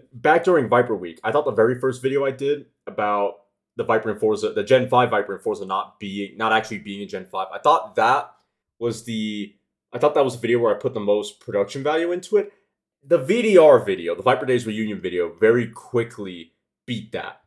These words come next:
very quickly eclipsed that. And it, not that I regret putting that much effort into it, no, but it did take, <laughs> it took a lot of time to get that to where I wanted it, to get it to look the way I wanted it to look. But I'm very, very happy with that video. But yeah,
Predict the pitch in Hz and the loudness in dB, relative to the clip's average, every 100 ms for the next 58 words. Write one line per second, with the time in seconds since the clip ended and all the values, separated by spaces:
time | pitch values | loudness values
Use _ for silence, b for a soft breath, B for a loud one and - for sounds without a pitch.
0 | _ 101 123 123 123 - 120 110 101 95 | _ 0 2 2 0 -4 -4 -4 -6 -6
1 | - 101 - 95 80 69 _ _ _ _ | -4 -4 -6 -10 -10 -12 _ _ _ _
2 | 101 98 101 - _ _ _ _ _ 135 | -8 -6 -8 -10 _ _ _ _ _ -6
3 | 151 247 277 247 147 120 143 - 190 185 | 0 2 4 6 6 6 4 4 0 2
4 | 185 175 196 185 185 185 202 156 127 82 | 0 0 0 0 -2 0 0 2 2 2
5 | - _ _ _ 156 147 151 - 170 120 | -2 _ _ _ 6 8 6 8 8 8
6 | 101 - - - 147 123 131 - 185 185 | 6 -2 -4 6 6 6 0 6 6 6
7 | - 185 147 - 165 123 123 120 110 113 | 2 -2 0 2 2 4 4 4 2 -4
8 | 101 101 98 - 95 - 98 95 87 87 | -4 -4 -4 -2 -6 -8 -6 -4 -4 -6
9 | 90 87 80 82 - _ 101 98 _ _ | -10 -12 -14 -14 -16 _ -20 _ _ _
10 | 107 107 110 107 101 101 98 92 87 87 | -10 -4 -4 -4 -6 -6 -6 -6 -6 -8
11 | 87 85 - 95 90 - 214 143 127 - | -10 -12 -14 -12 -12 -2 2 2 0 -12
12 | _ _ _ 101 104 110 104 101 104 101 | _ _ _ -10 -2 0 0 -2 -4 -8
13 | 95 95 101 110 104 101 113 101 | -8 -8 -6 -4 -4 -4 -2 -2